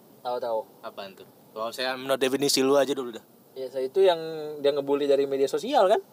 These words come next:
Speaker 1: Ya nggak sih?
Speaker 2: Itu pasangan lu ngerangkum dari, ngerangkum dari po-,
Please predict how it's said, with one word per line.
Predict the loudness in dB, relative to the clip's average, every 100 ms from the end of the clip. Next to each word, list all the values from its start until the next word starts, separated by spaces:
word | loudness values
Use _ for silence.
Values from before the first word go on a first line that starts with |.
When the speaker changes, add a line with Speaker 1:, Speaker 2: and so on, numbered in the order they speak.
| -20 -20 -20 -20 -20 -20 _ -20 -20 _ -20 _ -6
Speaker 1:
Ya | 0
nggak | 0
sih? | 0 -6 _ -18
Speaker 2:
Itu | -12
pasangan | -10 -6 -4
lu | -2
ngerangkum | 0 0 0 -2
dari, | 0 0 0 -6 -20 -18 -16 -6 -2 -2 0
ngerangkum | 0 2 2
dari | 4 4
po-, | 2 2